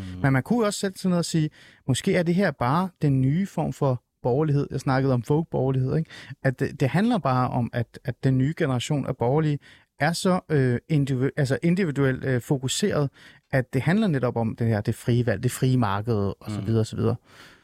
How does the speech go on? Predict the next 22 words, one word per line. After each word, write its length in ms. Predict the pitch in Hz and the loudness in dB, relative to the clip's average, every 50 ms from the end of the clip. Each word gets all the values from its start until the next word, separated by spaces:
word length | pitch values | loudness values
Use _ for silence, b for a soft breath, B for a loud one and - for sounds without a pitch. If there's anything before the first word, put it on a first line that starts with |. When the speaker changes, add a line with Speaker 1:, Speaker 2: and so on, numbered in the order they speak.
| B B _ _ _ _ - | B B _ _ _ _ -4
Speaker 2:
Ja, 200 | 117 127 147 - | -2 -2 0 0
og 80 | 127 127 | 0 0
der 120 | 143 151 | 0 0
mener 220 | 143 143 147 143 135 | 0 0 0 0 0
jeg 300 | 117 117 120 127 139 139 | 0 0 0 0 -2 -2
nok, 240 | 131 123 127 127 - | -2 -2 -2 -2 -4
at 200 | - 107 - - | -6 -6 -4 -4
man 260 | 110 104 101 95 92 - _ _ _ _ | -2 -2 -2 -2 -4 -6 _ _ _ _
gør 220 | - 110 113 123 123 120 - | -2 0 0 0 -2 -6 -6
borgerligheden 600 | - 101 98 104 117 123 107 107 98 95 92 87 - | -4 -2 0 0 0 0 -2 -2 -2 -2 -4 -6 -4
en 280 | - 92 92 85 85 - _ _ _ _ _ _ _ | -4 -2 -2 -2 -2 -4 _ _ _ _ _ _ _
bjørnetjeneste, 840 | - 101 101 101 104 113 135 135 - - - 82 78 80 - - - | 0 0 2 2 2 2 0 0 -2 -4 -6 -6 -6 -6 -8 -8 -8
altså 200 | - 90 90 - | -8 -6 -4 -2
Speaker 1:
Ah, 120 | 127 131 120 - | 0 0 0 0
Speaker 2:
ordets 300 | 113 107 95 92 95 143 | -2 -2 -2 0 0 0
Speaker 1:
okay. 80 | 131 - - _ _ _ _ - | -2 -2 -4 _ _ _ _ -2
Speaker 2:
egentlige 460 | 143 143 120 98 90 90 92 - - - | -2 -2 0 -2 -4 -6 -8 -10 -10 -8
forstand. 320 | - 98 - - 104 - b b b b b b b b b b b b b b b _ _ _ _ _ _ _ _ _ _ _ _ _ _ _ _ _ _ _ - | -8 -4 -2 -2 -2 -2 b b b b b b b b b b b b b b b _ _ _ _ _ _ _ _ _ _ _ _ _ _ _ _ _ _ _ -4
Fordi 220 | - 123 120 113 | -2 0 0 2
det, 180 | 92 131 147 151 | 2 0 0 0
som 160 | - 131 107 | 0 0 0
gør, 400 | - - 107 98 80 92 - - | 0 0 0 0 0 -2 -4 -8